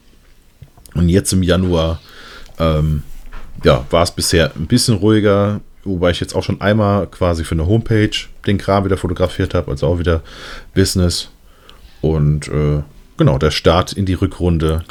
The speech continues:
der Eulen mit dem, oder die, die zweite Hälfte dieses, dieses Rahmenvertrags, äh, wo die Spieler aber aktuell noch bei der W M sind, die, die bei Nationalmannschaften sind, sind jetzt aktuell ja nicht da, deswegen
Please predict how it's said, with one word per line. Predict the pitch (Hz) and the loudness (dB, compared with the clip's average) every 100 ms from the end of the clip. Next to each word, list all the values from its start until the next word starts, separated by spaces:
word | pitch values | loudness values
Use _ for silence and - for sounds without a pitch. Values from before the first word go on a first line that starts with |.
| - | -4
der | 82 71 | -2 0
Eulen | 82 90 90 95 - - - - _ - _ - - - - - | 0 2 0 -2 -8 -18 -20 -20 _ -20 _ -20 -20 -20 -12 -2
mit | 82 - | -2 0
dem, | 78 71 | 0 0
oder | 73 73 | 0 -2
die, | 67 - | -2 -4
die | 71 71 | -4 -4
zweite | - 82 98 87 | 0 2 4 2
Hälfte | 87 - | 2 0
dieses, | 76 73 73 | -6 -4 -4
dieses | 73 73 71 | -4 -4 -2
Rahmenvertrags, | 78 80 87 - 78 76 76 73 - - - - - - | 0 0 0 -2 -2 -2 -2 -4 -10 -12 -14 -14 -16 -8
äh, | - 67 67 | -2 -2 -2
wo | 69 113 | 0 2
die | |
Spieler | - 120 123 | 2 4 4
aber | 104 | 4
aktuell | 80 - 78 | 2 0 0
noch | 87 | 0
bei | 78 | 0
der | 76 | 0
W | 71 | 0
M | 76 | -2
sind, | 73 67 69 - - | -2 -4 -6 -16 -8
die, | 82 76 - - _ - - | -4 -4 -4 -16 _ -16 -4
die | 73 | 0
bei | 73 71 - - | 2 0 -4 -6
Nationalmannschaften | 82 76 71 71 69 76 71 | -4 -2 0 0 -2 -4 -2
sind, | 67 73 - - - - - - | 0 0 -2 -12 -20 -20 -20 -4
sind | 80 | 0
jetzt | 76 - | 0 -2
aktuell | - 85 71 | -2 0 0
ja | 73 | 0
nicht | 71 - | -2 0
da, | 92 98 | 2 2
deswegen | 92 - 80 76 | 0 -2 -2 -2